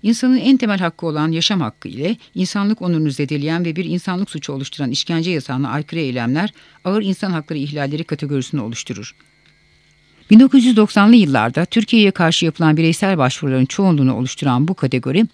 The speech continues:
Türkiye'nin hayata geçirdiği reformlar, özellikle de uygulamadan kaynaklanan sorunların giderilmesiyle iki binli yıllardan itibaren önemli ölçüde azalmıştır. Sekiz.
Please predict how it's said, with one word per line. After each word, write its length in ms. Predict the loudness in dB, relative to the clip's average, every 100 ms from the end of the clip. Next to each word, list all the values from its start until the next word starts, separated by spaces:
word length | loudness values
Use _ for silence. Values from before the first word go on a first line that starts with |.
| _ _ _ _ _ _ _ _
Türkiye'nin 520 | 0 2 2 4 6
hayata 360 | 6 4 4 2
geçirdiği 460 | 2 0 0 0
reformlar, 520 | 0 0 2 4 2 0 -8 -12 0
özellikle 500 | 2 4 2 0 -2
de 40 |
uygulamadan 920 | -2 0 0 2 2 0 -2 2 2
kaynaklanan 640 | 2 0 0 0 0 0
sorunların 480 | 0 0 0 2 2
giderilmesiyle 760 | 2 0 2 2 2 0 0 0 -2 -12 -8
iki 200 | -2 4
binli 180 | 8 8
yıllardan 440 | 8 4 2 2
itibaren 640 | 2 2 0 -2 2 2 0 -2 2
önemli 380 | 4 6 6
ölçüde 300 | 6 2 -2
azalmıştır. 760 | -2 0 0 0 -4 -6 -10 -14 _ _
Sekiz. 520 | -8 -8 -8 -12